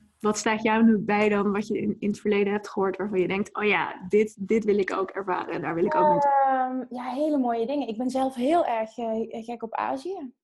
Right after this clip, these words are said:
Speaker 2: Eh, cultuur en de men-, ja, de mensen daar, het gevoel wat ik daar heb, dat vind ik heel fijn. Ehm, Afrika ben ik nog nauwelijks geweest.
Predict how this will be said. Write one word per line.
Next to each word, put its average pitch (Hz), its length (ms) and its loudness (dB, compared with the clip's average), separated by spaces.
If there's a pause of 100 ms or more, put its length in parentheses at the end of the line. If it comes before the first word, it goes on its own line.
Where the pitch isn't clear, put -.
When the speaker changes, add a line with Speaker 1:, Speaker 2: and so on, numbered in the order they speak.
Speaker 2:
Eh, 233 120 -12 (480)
cultuur 262 460 -10
en 247 60 -8
de 233 60 -6
men-, 226 240 -6
ja, 233 240 -6
de 226 240 -8
mensen 254 360 -8
daar, 262 200 -6
het 226 140 -12
gevoel 294 360 -8
wat 285 140 -4
ik 240 120 -12
daar 220 200 -8
heb, 214 140 -10
dat 214 120 -20 (120)
vind 226 240 -10
ik 214 60 -8
heel 262 280 -2
fijn. 233 260 -8 (480)
Ehm, 226 600 2
Afrika 262 440 -2
ben 220 120 0
ik 220 120 -6
nog 226 220 -4
nauwelijks 233 560 -2
geweest. 214 640 -4